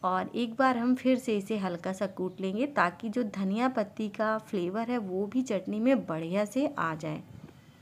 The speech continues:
तो ये देखिए, हल्का सा कूट लेना है। इस चटनी को आपको मिक्सी में नहीं बनाना है, इसी तरह से कूट करके ही बनाना है। ये लीजिए, हमारी जो मज़ेदार सी चटनी है, वो बन करके बिल्कुल तैयार हो गई है।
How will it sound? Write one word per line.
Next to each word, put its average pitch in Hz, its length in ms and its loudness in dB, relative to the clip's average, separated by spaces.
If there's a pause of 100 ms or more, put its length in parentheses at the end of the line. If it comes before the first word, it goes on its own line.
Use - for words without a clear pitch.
(240)
तो 202 60 -4
ये 190 60 -2
देखिए, 170 280 -4
हल्का 262 420 0
सा 269 140 -2
कूट 214 400 -4
लेना 196 220 -2
है। 294 260 0
इस - 140 -2
चटनी 240 380 0
को 254 220 2
आपको 262 480 -2
मिक्सी 226 440 2
में 269 100 6
नहीं 240 240 4
बनाना 190 400 -2
है, 202 460 -4 (320)
इसी 254 220 2
तरह 226 260 4
से 262 140 0
कूट 294 420 2
करके 220 340 2
ही 208 180 2
बनाना 165 400 -2
है। 165 160 -8
ये 220 140 2
लीजिए, 254 380 2
हमारी 208 360 0
जो 220 140 0
मज़ेदार 214 520 2
सी 247 160 -4
चटनी 220 540 -2
है, 226 200 -2 (460)
वो 240 80 2
बन 208 260 2
करके 254 340 4
बिल्कुल 220 340 2
तैयार 196 520 0
हो 226 220 2
गई 202 200 0
है। 202 240 0